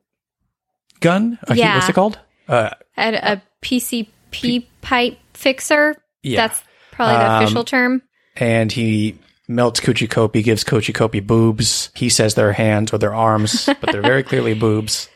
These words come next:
Speaker 2: That was such a funny line from Louise. She's like, "Why does Coochie Copie have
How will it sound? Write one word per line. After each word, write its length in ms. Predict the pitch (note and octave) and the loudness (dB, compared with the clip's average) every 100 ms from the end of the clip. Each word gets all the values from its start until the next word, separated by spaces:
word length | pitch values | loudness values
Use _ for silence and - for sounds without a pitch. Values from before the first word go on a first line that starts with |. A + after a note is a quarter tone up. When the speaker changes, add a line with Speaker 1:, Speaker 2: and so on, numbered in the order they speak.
| _ | _
Speaker 2:
That 160 | B3 A3+ | 0 2
was 160 | C#4 - | 0 2
such 240 | G#3+ - | -2 0
a 80 | A3+ | -2
funny 260 | G#3 F#3+ | 0 0
line 260 | F#3 F#3 F#3+ | 0 0 -2
from 220 | G3+ G3 | -2 -2
Louise. 320 | F#3 F#3 F3+ F#3+ | -2 -2 -2 -2
She's 300 | A3 G3 - | -4 -4 -2
like, 380 | F#3+ F#3 - - _ - | -2 -2 -6 -18 _ -4
"Why 180 | A3+ | 0
does 220 | D4 F#4+ - | 0 0 -2
Coochie 300 | D#4+ - C#4+ | -6 -6 -4
Copie 300 | C#4 C#4 C4 | -4 -4 -4
have 200 | A#3+ | -2